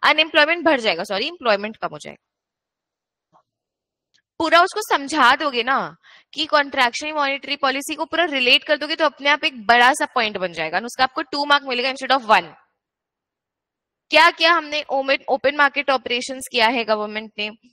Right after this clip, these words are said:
उससे उसने क्या किया, Security खरीद लिया है, म-, लोगों के पास narrow money कम हो गया, broad money बढ़ गया है,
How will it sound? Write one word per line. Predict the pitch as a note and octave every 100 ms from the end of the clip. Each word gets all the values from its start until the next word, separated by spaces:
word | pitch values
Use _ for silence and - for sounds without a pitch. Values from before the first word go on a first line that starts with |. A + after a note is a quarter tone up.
| _
उससे | C4+ B3+ D4
उसने | D4+ D4 D4
क्या | C#4
किया, | C4 C4+ C#4 - _ _
Security | - C#4+ C4 A#3 A3+ C4+
खरीद | C4 C#4 A3+ A3+
लिया | A3+ G#3
है, | A3 G3+ - _ _
म-, | A3+ - _ _ -
लोगों | B3 B3 C4
के | C#4+
पास | - C#4 D4
narrow | C4 G#3 A#3
money | B3 A#3+ B3+
कम | B3 A#3
हो | A3
गया, | G#3+ A3
broad | A3 G#3+ A3
money | A3+ A#3 A#3
बढ़ | A3+ G3+
गया | G3+ G3+
है, | G#3+ G3